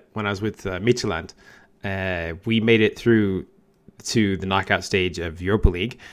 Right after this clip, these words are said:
and it was really exciting because, like, we got drawn against Manchester United, and we actually won the match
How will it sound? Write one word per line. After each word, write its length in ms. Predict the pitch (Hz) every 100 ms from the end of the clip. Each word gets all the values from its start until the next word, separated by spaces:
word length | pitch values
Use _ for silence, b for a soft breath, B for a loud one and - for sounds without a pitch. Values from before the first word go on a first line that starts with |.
| B B 104
and 640 | 104 101 95 95 87 - _ _ _ -
it 120 | 110
was 160 | 113 104
really 320 | 135 123 113
exciting 480 | - 120 104 98 107
because, 400 | 104 101 90 95
like, 180 | 92 107
we 100 | 110
got 140 | 98
drawn 200 | 104 92
against 200 | 92 -
Manchester 360 | 95 90 90 90
United, 480 | 87 87 76 - -
and 420 | 87 87 85 85
we 120 | 107
actually 200 | 120 135
won 400 | 123 123 139 123
the 80 | 110
match 400 | 104 92 - -